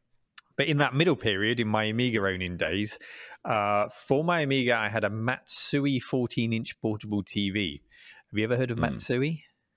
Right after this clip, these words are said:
Speaker 2: No,
Speaker 1: No,
Speaker 2: never.
Speaker 1: no, I'm not surprised. It was an own brand,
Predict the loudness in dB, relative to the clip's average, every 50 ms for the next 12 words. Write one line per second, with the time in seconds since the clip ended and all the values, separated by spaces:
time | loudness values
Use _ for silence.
0 | _ _ _ _ _ _ _ -6 -2 2 2 4 4 2 0 -2 -8 -4 -2 0
1 | 0 0 -2 -4 -10 _ _ -2 -2 -2 0 0 -2 0 0 0 -2 -2 -2 2
2 | 2 2 2 2 -2 -4 -6 -6 -4 -4 -4 -4 -2 0 0 0 0 0 -2 0
3 | 0 0 0 0 -2 -2 -4 -6 -6 -8